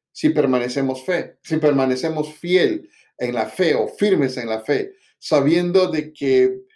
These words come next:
eh, hay muchas personas que están padeciendo en esos, en ese mismo momento.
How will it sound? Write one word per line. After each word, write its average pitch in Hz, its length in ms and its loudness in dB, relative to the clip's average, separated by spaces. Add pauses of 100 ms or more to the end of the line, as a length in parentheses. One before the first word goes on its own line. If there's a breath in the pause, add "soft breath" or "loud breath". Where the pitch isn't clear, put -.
(260)
eh, 127 440 2
hay 156 120 2
muchas 208 340 0
personas 139 720 -4
que 123 280 -8
están 160 440 -6
padeciendo 127 1080 -4 (260 soft breath)
en 139 200 4
esos, 160 600 0 (240)
en 139 140 0
ese 156 240 -4
mismo 160 280 0
momento. 120 600 -4